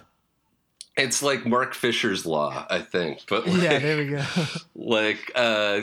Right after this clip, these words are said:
Speaker 1: 'cause, you know, I guess you could, you could trace it back to, like, okay, what, early two thousands, you had, like, Future Heads and all those bands, and then it's, like, the second wave, uh, the third wave with, like, Savages,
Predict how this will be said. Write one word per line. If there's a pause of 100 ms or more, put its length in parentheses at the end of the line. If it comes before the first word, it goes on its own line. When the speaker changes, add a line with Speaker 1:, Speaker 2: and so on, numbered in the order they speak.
(160)
Speaker 1:
'cause,
you
know,
I
guess
you
could,
you
could
trace
it
back
to,
like,
okay,
what, (160)
early
two
thousands,
you
had,
like,
Future
Heads
and
all
those
bands,
and
then
it's,
like, (680)
the
second
wave, (240)
uh,
the
third
wave
with,
like,
Savages,